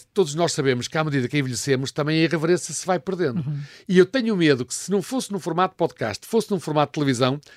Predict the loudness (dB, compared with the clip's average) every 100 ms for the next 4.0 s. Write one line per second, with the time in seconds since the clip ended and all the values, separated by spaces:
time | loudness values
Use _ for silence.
0 | -20 -20 -4 4 6 6 8 6 4 -2
1 | -8 2 2 6 6 6 4 6 4 2
2 | -2 4 6 6 2 0 4 6 4 -4
3 | -6 -6 -4 -8 -6 -2 2 4 4 2